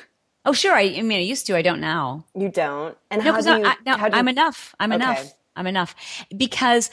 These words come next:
Speaker 1: fear of missing out, the only thing you will miss out on is your family and your children. And I,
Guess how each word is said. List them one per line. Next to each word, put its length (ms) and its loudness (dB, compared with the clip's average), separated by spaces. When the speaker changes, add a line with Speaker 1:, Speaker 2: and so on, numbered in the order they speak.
Speaker 1:
fear 340 0
of 80 -2
missing 400 0
out, 460 2
the 240 -2
only 180 2
thing 160 2
you 80 4
will 100 4
miss 220 4
out 140 6
on 80 4
is 120 0
your 140 -2
family 500 -4
and 120 -4
your 80 -4
children. 400 -6
And 220 2
I, 280 2